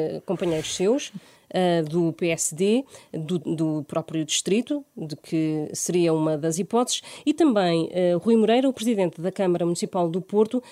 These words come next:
já veio dizer que o próprio aeroporto Francisco Sá Carneiro seria uma boa hipótese para, eh, pelo menos, eh, dar ali um apoio, eh, ao eixo, eh,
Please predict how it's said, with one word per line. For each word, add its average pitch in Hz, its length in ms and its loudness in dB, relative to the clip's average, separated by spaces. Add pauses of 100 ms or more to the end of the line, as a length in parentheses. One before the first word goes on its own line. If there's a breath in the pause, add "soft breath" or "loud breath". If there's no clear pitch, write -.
(120)
já 196 200 2
veio 196 180 4
dizer 202 400 4
que 220 140 -2
o 208 40 0
próprio 175 440 0
aeroporto 170 520 0
Francisco - 480 -6
Sá - 140 -8
Carneiro 196 580 4 (220 loud breath)
seria 220 460 6
uma 202 160 4
boa 202 240 6
hipótese 196 560 2
para, 214 440 4 (240 loud breath)
eh, 165 140 0
pelo 180 260 0
menos, 190 460 4 (140)
eh, 175 300 2
dar 170 260 0
ali 170 200 2
um 185 360 4
apoio, 202 640 6
eh, 165 200 0
ao 175 360 2
eixo, 202 440 4 (260 soft breath)
eh, 175 340 4